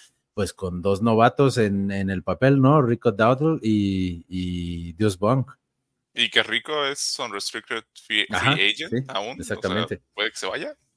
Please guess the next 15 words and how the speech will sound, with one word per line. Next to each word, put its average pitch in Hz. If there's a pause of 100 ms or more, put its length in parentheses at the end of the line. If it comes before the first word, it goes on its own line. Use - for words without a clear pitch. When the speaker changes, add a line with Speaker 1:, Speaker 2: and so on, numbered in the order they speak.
Speaker 2:
no -
creo, 302 (360)
pero 90
sí, 139
se, 87 (220)
se 101
estimaba, 107 (500)
nos 98
esperanzamos 113
aún 120
más 123
y 95 (100)
recién, 101
hoy 123 (320)
justamente, 117